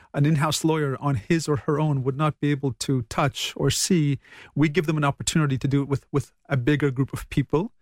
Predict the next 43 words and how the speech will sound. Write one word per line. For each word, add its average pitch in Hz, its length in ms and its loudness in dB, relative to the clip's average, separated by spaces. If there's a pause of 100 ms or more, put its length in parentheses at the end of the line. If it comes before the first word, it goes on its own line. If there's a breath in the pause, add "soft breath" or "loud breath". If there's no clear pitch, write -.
(300 loud breath)
uh, 143 60 0
using 147 420 2
learnings 151 460 0
and 139 80 -2
experiences 143 640 -2
from 147 220 -2
many 170 240 2
other 156 160 -2
countries 139 500 -2
where 139 100 2
in-, 143 160 0
other 151 220 2
in-house 139 340 0
lawyers 139 260 0
have 131 140 -2
done 139 160 2
these 135 140 0
kinds 139 240 -2
of - 60 -12
things - 240 -4
before. - 440 -2 (400 loud breath)
So 185 280 0 (280)
we're 180 120 4
bringing 202 320 2
people 160 320 -2
together. 147 520 0 (440)
We're, 139 260 2
uh, 139 340 0
helping 170 400 0
them, 151 160 0
I 139 60 2
think, 151 280 -2
to - 140 -2
improve 156 640 0 (180)
what 147 220 0
they 135 100 0
do, 139 360 0
improve 170 360 0
who 202 300 0
they 151 160 0
are 139 280 0
as 123 160 -2
lawyers, 135 440 -2